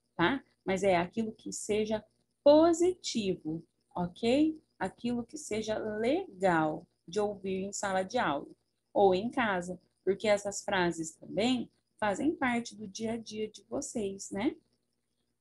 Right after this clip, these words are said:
O que você pode fazer para criar um ambiente emocional positivo em sua sala de aula? Então, você vai escrever assim, "Eu posso", o que que você pode fazer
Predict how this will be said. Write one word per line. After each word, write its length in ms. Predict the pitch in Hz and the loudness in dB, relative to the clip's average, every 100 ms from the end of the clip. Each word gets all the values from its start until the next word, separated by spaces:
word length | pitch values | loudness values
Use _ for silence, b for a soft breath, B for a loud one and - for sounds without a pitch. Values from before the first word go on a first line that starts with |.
| - | -2
O 80 | 330 | -2
que 200 | 508 587 | 0 0
você 280 | 480 - | -2 -2
pode 460 | 349 - 269 233 - | -2 0 0 0 -10
fazer 500 | - 180 220 233 214 | -10 -4 0 0 0
para 220 | 240 247 | -4 -4
criar 420 | - 233 220 220 220 | -4 -6 -2 -2 -2
um 140 | 220 | -4
ambiente 520 | 220 208 220 233 - | -4 -4 -4 -4 2
emocional 760 | 311 311 294 - 233 247 247 - - | 6 6 4 0 -2 -2 -4 -6 -2
positivo 720 | 339 381 339 320 - 269 269 | 0 2 -2 -4 -4 -2 0
em 80 | 262 | -2
sua 240 | - 208 | -2 -8
sala 380 | - 208 185 165 | -6 -6 -4 -4
de 160 | 180 | -2
aula? 400 | 226 190 160 160 - _ b b b | 0 0 -2 -6 -14 _ b b b
Então, 300 | 233 233 262 | -6 -2 0
você 220 | 262 277 254 | 0 -2 -2
vai 100 | 262 | -4
escrever 280 | - 254 | -2 -4
assim, 300 | 247 202 170 - | -4 -6 -6 -6
"Eu 260 | 220 220 208 208 | -2 0 -2 -2
posso", 520 | 196 185 202 240 311 | 2 4 2 0 -4
o 40 | 302 | -4
que 160 | - 554 | -8 -10
que 120 | 453 | -2
você 260 | 320 311 | -2 -2
pode 440 | 269 247 220 202 - | -6 -4 -4 -4 -12
fazer 440 | 208 - 180 160 | -18 -8 -6 -6